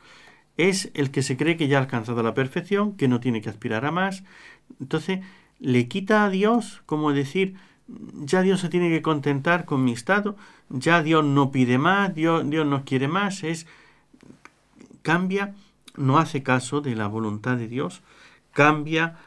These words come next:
a Dios en un Dios como que le parece que todo, él tiene que estar contento con lo que uno hace y eso que hace es muy,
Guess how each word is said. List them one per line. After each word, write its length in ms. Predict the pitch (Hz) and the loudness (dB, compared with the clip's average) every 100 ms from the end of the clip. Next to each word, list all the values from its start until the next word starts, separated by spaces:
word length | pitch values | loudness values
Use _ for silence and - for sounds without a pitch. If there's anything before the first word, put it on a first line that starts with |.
| _ | _
a 160 | 139 131 | 0 2
Dios 480 | 131 160 165 139 127 | 4 4 4 0 -2
en 200 | 123 127 | 0 0
un 200 | 143 135 | 0 0
Dios 320 | 143 147 143 | 0 0 -2
como 320 | 135 123 120 | -2 -2 -2
que 160 | 120 110 | -4 -4
le 120 | 110 | -4
parece 500 | 107 117 139 139 127 | -2 -2 -2 -4 -6
que 100 | 117 | -6
todo, 360 | 120 143 135 - - - | 0 0 0 -8 -20 -10
él 380 | - 131 135 123 | 0 2 2 0
tiene 280 | 123 147 151 | 0 0 2
que 60 | 135 | 0
estar 240 | 131 131 | 0 -2
contento 600 | 131 127 123 170 160 139 | 0 0 0 -2 0 -2
con 200 | 120 120 | 0 0
lo 100 | 110 | -2
que 100 | 107 | 0
uno 180 | 131 135 | 0 2
hace 240 | 156 160 113 | 0 -2 -4
y 100 | 113 | -4
eso 200 | 113 117 | -6 -4
que 120 | 127 | -2
hace 360 | 139 120 113 | -2 -4 -4
es 180 | 120 - | -6 -8
muy, 460 | 120 113 117 113 | -8 -6 -6 -6